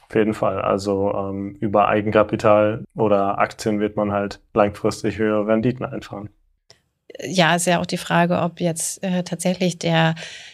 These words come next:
Speaker 2: risikoarme Anteil wirklich über Anleihen, es muss ja nicht über Anleihen
Speaker 1: Nee.
Speaker 2: erfolgen, das könnte theoretisch auch über ein Tagesgeldkonto erfolgen. Das wissen wir in dem Fall jetzt nicht, ob das irgendwie auf die Art und Weise erfolgt.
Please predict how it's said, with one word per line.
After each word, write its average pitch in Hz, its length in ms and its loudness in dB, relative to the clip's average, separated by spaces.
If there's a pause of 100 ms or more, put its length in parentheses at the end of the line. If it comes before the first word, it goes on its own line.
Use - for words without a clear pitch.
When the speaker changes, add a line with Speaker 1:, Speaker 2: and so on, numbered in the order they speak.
(160)
Speaker 2:
risikoarme 180 640 4
Anteil 175 640 0 (100)
wirklich 185 340 -2
über 170 440 0
Anleihen, 180 680 2
es - 160 -10
muss 190 320 4
ja 180 80 2
nicht 175 140 2
über 175 240 -2
Anleihen 165 300 4
Speaker 1:
Nee. - 40 4
Speaker 2:
erfolgen, 165 300 4
das 160 140 0
könnte 180 260 2
theoretisch 165 560 0
auch - 160 -4
über - 240 -4
ein - 280 -6
Tagesgeldkonto 165 1080 -6
erfolgen. 165 680 0 (420)
Das - 340 -6 (200)
wissen 175 220 -2
wir 165 60 0
in 160 100 0
dem 165 200 -4
Fall 165 160 -2
jetzt 160 240 -4
nicht, 160 220 -8
ob - 100 -16
das - 220 -8
irgendwie 165 440 -8 (480)
auf 160 160 -8
die 165 360 -2
Art 160 160 0
und 160 180 -6
Weise 165 460 -2 (640)
erfolgt. 170 680 -2